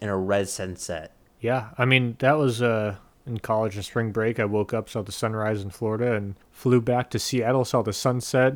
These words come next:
Speaker 2: on the, uh, Pacific. And, uh, but the, the point of that story is more, this is more closer to Star Wars of, I needed to bring this up. Martian sand is, is not good for machines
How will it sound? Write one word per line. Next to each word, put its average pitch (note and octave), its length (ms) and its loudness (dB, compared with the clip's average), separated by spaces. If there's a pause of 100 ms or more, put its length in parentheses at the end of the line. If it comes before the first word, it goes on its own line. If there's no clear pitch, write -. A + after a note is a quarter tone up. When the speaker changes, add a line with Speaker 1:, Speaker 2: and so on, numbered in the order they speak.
Speaker 2:
on A#2 140 0
the, A2+ 220 0
uh, G#2+ 180 2
Pacific. - 680 -2 (200)
And, G#2+ 300 -4
uh, G2+ 400 0
but C3+ 260 4 (200)
the, B2 160 0
the A#2+ 180 -6
point F3+ 240 0
of C#3 60 2
that B2+ 160 2
story B2 540 0
is A2 580 -2 (280)
more, E3+ 680 2
this D#3 200 2
is - 80 -2
more D#3 220 2
closer A#2 380 0
to A2+ 420 -8
Star A2+ 300 -2
Wars A#2 420 0 (220)
of, G#2 640 0 (160)
I A#2 100 2
needed A2+ 260 -4
to A2 60 -4
bring A2 220 -4
this G#2 200 -4
up. A2 220 -2 (240)
Martian C3+ 400 2
sand A#2 540 -8 (300)
is, D3+ 340 -2 (220)
is A#2 280 2 (460)
not C#3+ 460 0
good B2 200 2
for A#2 220 0
machines A#2+ 720 -2